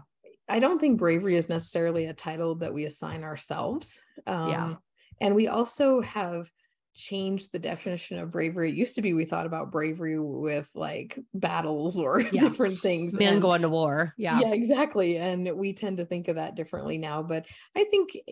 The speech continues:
Speaker 1: we always need in-, inspiration, encouragement. And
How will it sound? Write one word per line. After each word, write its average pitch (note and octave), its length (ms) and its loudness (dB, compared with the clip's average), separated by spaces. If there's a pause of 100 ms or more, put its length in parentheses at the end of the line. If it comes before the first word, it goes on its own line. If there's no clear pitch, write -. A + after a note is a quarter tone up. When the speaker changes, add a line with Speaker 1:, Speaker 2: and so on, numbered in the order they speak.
(120)
Speaker 1:
we A3 160 2
always A#3+ 320 0
need F3+ 160 0
in-, E3+ 220 -4
inspiration, E3+ 720 -6
encouragement. E3 880 -2
And D#3+ 320 -4